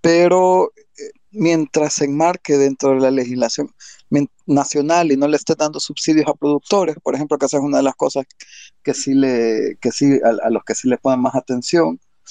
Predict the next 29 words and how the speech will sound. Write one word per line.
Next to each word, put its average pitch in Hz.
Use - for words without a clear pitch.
no, 226
no 214
se -
meten 220
mucho. 180
Al 143
final 160
de 185
cuentas, 196
son 160
esquemas 170
en 147
los 151
que 170
los 160
países -
quitan, 120
quitan 139
aranceles, 147
quitan 123
impuestos, 185
quitan 131
todo -
eso, 113
¿no? 254
Y 226
en 185
esa 185
medida, 185